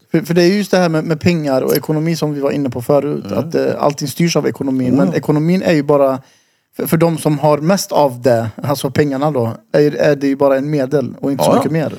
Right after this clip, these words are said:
Speaker 2: Och det är precis vad det ska vara.
Speaker 1: Mm.
Speaker 2: Pengar ska inte vara något annat än medel.
Speaker 1: Nej.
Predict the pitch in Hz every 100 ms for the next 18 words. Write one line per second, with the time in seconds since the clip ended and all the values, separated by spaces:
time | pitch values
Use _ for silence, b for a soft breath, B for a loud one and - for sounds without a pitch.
0 | - - 139 90 160 226 262 190 190 85
1 | - - - 202 277 92 - 151 143 131
2 | 120 - - 262 254 156 67 80 185 302
3 | 247 175 160 165 107 73 - - 147 135
4 | 120